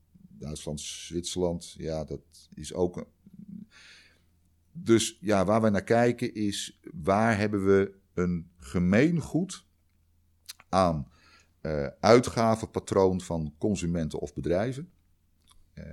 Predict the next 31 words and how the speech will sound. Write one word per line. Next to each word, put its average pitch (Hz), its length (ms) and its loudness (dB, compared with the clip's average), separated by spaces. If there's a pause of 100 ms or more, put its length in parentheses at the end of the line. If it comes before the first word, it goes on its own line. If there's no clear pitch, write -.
(380)
en 82 200 -6
waar 87 320 0
werken 87 380 0
we, 80 160 -2 (520)
eh, 76 380 -6 (100)
op, - 300 -6 (920)
op - 140 -16
hoog 110 420 6
over 98 380 4
op - 180 -4
eenzelfde 85 560 0
manier? 80 600 -2
En, 78 340 -8
en, 80 260 -8
en, - 260 -14
en 78 180 -8
waar 82 300 -2 (320)
zijn 78 260 -2
de 78 120 0
economieën 82 720 0
stabiel? 76 600 0 (560)
Nou, - 180 -8
in 80 180 -6
Portugal, 156 680 2 (180)
eh, 78 240 -4 (500)
waar 76 380 -2
Staples 87 440 -2
ook 175 200 -2
heel 80 180 0
groot - 340 0
is - 340 -12